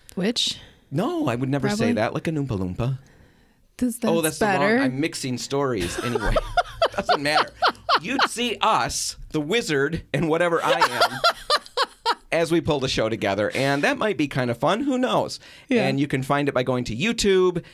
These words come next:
Speaker 2: and searching for the Repcolite Home Improvement Show. And if you do go there, click subscribe.
Speaker 1: Yes.
Speaker 2: Or whatever you're supposed to do.
Speaker 1: Subscribe,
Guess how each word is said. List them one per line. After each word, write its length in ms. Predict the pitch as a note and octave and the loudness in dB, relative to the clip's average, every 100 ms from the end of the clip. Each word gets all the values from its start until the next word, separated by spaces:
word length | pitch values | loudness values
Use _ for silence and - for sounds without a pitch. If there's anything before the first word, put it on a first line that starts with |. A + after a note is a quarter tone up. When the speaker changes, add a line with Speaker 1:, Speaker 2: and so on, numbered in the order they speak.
| - - | -12 -4
Speaker 2:
and 180 | C3+ | -2
searching 340 | C#3 C3+ C3+ C3 | 0 -2 -2 -2
for 100 | B2 | 0
the 80 | A#2 | 0
Repcolite 500 | A2+ A#2 G#2+ G2+ A#2+ | 0 0 -2 0 -2
Home 180 | A2+ A2 | -2 -2
Improvement 460 | - C3 B2 A#2 | -2 -2 -2 -2
Show. 480 | - B2 A#2 A2+ A2+ - - | -2 2 2 2 -2 -8 -2
And 120 | C#3 | -2
if 100 | C#3 | -2
you 80 | D#3+ | -4
do 260 | C#3+ C4+ | 0 0
go 220 | F#3+ C3 G#2+ | 2 -2 0
there, 320 | E2 A#1 C3+ _ _ _ - | -4 -4 -10 _ _ _ -4
click 220 | A3 A3 | -4 -2
subscribe. 840 | F3 C3+ - B2+ A#2 C#3+ F#3 A3 B3 | -2 -2 -2 2 2 2 2 0 0
Speaker 1:
Yes. 480 | A#3+ - - - | 0 0 -2 -2
Speaker 2:
Or 60 | A#2 | 0
whatever 240 | C3 C#3 | 0 0
you're 140 | C#3+ C#3 | 0 -2
supposed 300 | - C#3+ - | -2 -4 -2
to 60 | |
do. 360 | B2+ D3 D3+ E3 | 0 2 2 0
Speaker 1:
Subscribe, 460 | D#3 A#3 - F#3 | -2 -2 -2 -2